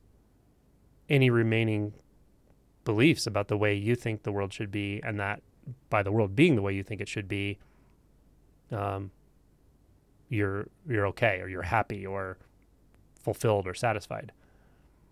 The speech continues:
If there's a fundamental delusion, that's it. That, uh, the world being the way I think it should be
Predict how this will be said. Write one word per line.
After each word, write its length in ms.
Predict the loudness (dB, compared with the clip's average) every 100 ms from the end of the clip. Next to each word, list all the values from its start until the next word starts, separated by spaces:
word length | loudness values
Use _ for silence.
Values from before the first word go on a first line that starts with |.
| _ _ _ _ -12
If 120 | 2
there's 160 | 8 8
a 40 |
fundamental 500 | 8 8 8 6 2
delusion, 400 | 2 4 4 2
that's 220 | -4 -6
it. 200 | -8 -10 -14 -20 _ _ _ _ _ _ _ -20 _ _ _ _ -6
That, 320 | 0 0 0 _ _ _ _ _ _ _ _ _ _ _ _ -12
uh, 480 | -8 -6 -6 -6 -10
the 160 | -4 2
world 360 | 6 4 4
being 460 | 4 8 8 6 2
the 120 | 2
way 240 | 2 2
I 100 | 2
think 240 | -2 -4 -6
it 100 | -4
should 200 | -2 -2
be 240 | -4 -12